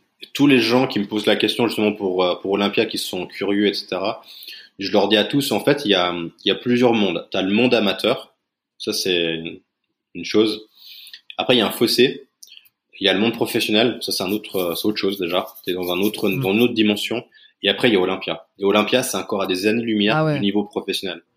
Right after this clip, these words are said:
Speaker 1: C'est, c'est,
Speaker 2: Ah, c'est le,
Speaker 1: hum,
Speaker 2: c'est le best, quoi.
Speaker 1: Ouais, moi, j'ai, j'ai des souvenirs encore, euh,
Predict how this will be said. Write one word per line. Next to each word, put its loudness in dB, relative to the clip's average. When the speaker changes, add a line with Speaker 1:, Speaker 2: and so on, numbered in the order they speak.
Speaker 1:
C'est, 2
c'est, 2
Speaker 2:
Ah, 4
c'est 2
le, 2
Speaker 1:
hum, -6
Speaker 2:
c'est -2
le 4
best, 0
quoi. -10
Speaker 1:
Ouais, 2
moi, 0
j'ai, 2
j'ai 0
des -2
souvenirs 2
encore, 2
euh, 0